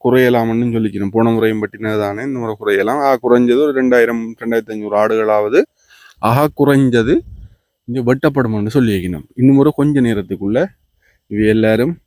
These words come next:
மோட்சம் கிடைத்திரும் இவைக்கு எல்லாருக்கும். ஆ, அது அவை என்ற நேர்த்திக்கடன், அதை நாங்கள், நான்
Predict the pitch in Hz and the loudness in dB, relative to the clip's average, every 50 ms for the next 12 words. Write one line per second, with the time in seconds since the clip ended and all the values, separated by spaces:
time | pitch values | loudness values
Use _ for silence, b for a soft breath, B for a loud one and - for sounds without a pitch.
0 | _ _ _ - 98 101 113 120 117 - - 127 120 110 110 104 104 95 - 95 | _ _ _ -10 -4 -2 0 0 0 -2 -2 -2 0 2 2 2 0 0 -2 -2
1 | 98 95 98 101 98 92 101 98 101 98 95 95 92 98 120 131 160 175 - b | -2 0 0 0 0 0 0 0 0 2 0 0 0 -2 -2 -4 -4 -6 -10 b
2 | b b b b b b b b b b b _ - 113 110 110 113 117 127 131 | b b b b b b b b b b b _ -6 -2 0 2 4 4 4 4
3 | 131 139 139 139 139 139 135 131 135 139 127 - 131 110 - 107 104 101 107 107 | 4 4 4 4 2 2 2 2 2 2 0 -2 -4 -4 -2 -2 -2 -2 -4 -4
4 | 117 120 117 117 117 117 117 113 113 110 117 117 | -4 -4 -4 -4 -4 -6 -6 -6 -6 -6 -6 -6